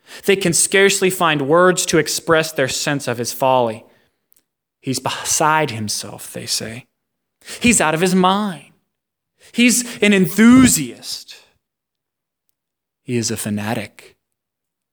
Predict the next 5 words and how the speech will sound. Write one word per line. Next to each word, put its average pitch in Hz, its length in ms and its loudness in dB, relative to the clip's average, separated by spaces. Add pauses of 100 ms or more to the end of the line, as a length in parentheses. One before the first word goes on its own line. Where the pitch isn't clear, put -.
(2500)
Doctor 156 280 -2
Akin 131 240 0
shares 120 360 0
similar 131 520 0
sentiments. 107 800 -6